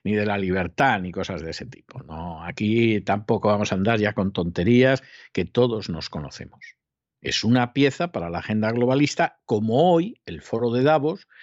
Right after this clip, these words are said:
como otra pieza de la agenda globalista, está hablando de los privilegios que hay que conceder a la minoría L G T B. Y dentro de toda esa historia, pues Colombia al final, pobrecita,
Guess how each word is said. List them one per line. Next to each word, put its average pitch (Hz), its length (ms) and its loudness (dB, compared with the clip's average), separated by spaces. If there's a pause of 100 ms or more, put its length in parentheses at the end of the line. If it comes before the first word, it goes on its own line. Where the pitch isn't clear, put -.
(160)
como 95 220 -6
otra 107 260 -2
pieza 131 320 2
de 85 60 -6
la 80 80 -6
agenda 101 340 -2
globalista, 131 800 0 (260)
está 90 220 -4
hablando 123 320 2
de 143 60 4
los 101 180 -4
privilegios 107 680 0
que - 160 -2
hay 110 140 2
que - 240 -6
conceder 117 500 2
a 143 40 4
la 113 120 2
minoría 95 400 0
L 87 120 0
G - 160 -8
T - 120 -12
B. - 160 -20 (1400)
Y 147 140 8
dentro 233 520 4
de 113 120 2
toda 160 300 4
esa 143 160 0
historia, 180 600 2
pues - 160 -12
Colombia 123 480 0
al 117 100 -2
final, 131 380 -2
pobrecita, 113 800 0